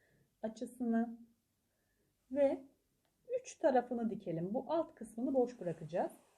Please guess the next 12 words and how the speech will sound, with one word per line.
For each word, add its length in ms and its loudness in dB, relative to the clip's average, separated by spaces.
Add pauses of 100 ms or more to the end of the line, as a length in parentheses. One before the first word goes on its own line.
(1200)
İğnemiz 520 2
mor, 340 6 (100)
mor 200 4
iple 520 0
tel 380 2
şeklinde 640 -2
bunu 280 2
öyle 240 4
çok 320 -2
da 80 0
fazla, 720 0 (1700)
e, 80 -10